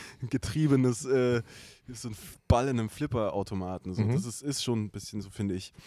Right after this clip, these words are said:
Speaker 1: Ähm, und ich bin auch noch ein krasser Kandidat dafür. Das heißt, ich hab wirklich, äh, die Neigung dazu, mich da treiben zu lassen, muss dann aktiv dagegen angehen.
Speaker 2: Mm,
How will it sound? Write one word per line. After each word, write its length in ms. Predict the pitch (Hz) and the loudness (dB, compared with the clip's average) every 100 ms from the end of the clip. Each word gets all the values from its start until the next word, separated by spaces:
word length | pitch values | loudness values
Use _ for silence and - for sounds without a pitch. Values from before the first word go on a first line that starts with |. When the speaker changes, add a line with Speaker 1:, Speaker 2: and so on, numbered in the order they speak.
| - - - _ _ | -20 -20 -20 _ _
Speaker 1:
Ähm, 320 | 95 95 98 | -6 -2 -2
und 160 | 98 107 | -2 -2
ich 140 | 117 | -2
bin 120 | - 113 | 0 2
auch 100 | 113 | 4
noch 100 | 107 | 2
ein 60 | |
krasser 280 | - 113 110 | 0 -2 -2
Kandidat 440 | 107 101 95 110 | 0 -2 0 -2
dafür. 240 | 98 - 95 | -4 -8 -8
Das 140 | 92 | -6
heißt, 180 | 98 95 | -6 -6
ich 100 | 104 | -6
hab 120 | 101 | -4
wirklich, 400 | 104 101 98 - _ _ _ _ _ _ | -4 -8 -10 -12 _ _ _ _ _ _
äh, 260 | - 87 73 - - | -8 -6 -6 -8 -10
die 120 | 95 | -6
Neigung 320 | 98 110 98 | -2 -2 -2
dazu, 260 | 90 - 92 | -4 -6 -8
mich 280 | 92 92 - _ | -6 -6 -6 _
da 120 | 85 | -6
treiben 300 | 85 101 101 | -4 -2 -2
zu 100 | 95 | -2
lassen, 280 | 90 87 90 | -8 -6 -6
muss 180 | 92 - | -6 -8
dann 120 | 85 | -12
aktiv 320 | 80 - 101 | -12 -14 -14
dagegen 300 | - 90 87 | -10 -10 -10
angehen. 380 | - 101 98 98 _ _ _ _ _ _ _ _ - _ _ _ | -8 -8 -8 -12 _ _ _ _ _ _ _ _ -20 _ _ _
Speaker 2:
Mm, 480 | 101 107 104 101 | -2 0 2 0